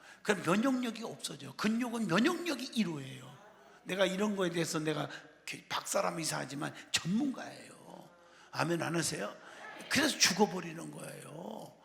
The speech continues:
합병증이 생기고. 이거 움직여야 돼요.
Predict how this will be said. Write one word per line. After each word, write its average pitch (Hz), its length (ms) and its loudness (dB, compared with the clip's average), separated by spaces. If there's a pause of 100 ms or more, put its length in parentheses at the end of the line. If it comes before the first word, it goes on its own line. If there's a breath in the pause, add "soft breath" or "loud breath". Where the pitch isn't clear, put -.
(120)
합병증이 - 640 -2
생기고. - 760 -8 (720 loud breath)
이거 240 220 -6
움직여야 226 760 -6
돼요. - 460 -16